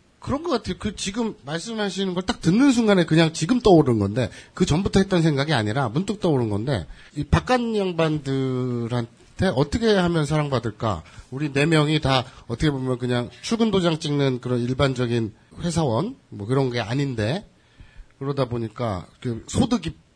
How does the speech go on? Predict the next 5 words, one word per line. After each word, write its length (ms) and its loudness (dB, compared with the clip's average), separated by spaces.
불분명하다는 760 -2
뜻이죠, 440 -4
그것은. 440 -8
그렇다 280 0
보면은 480 -2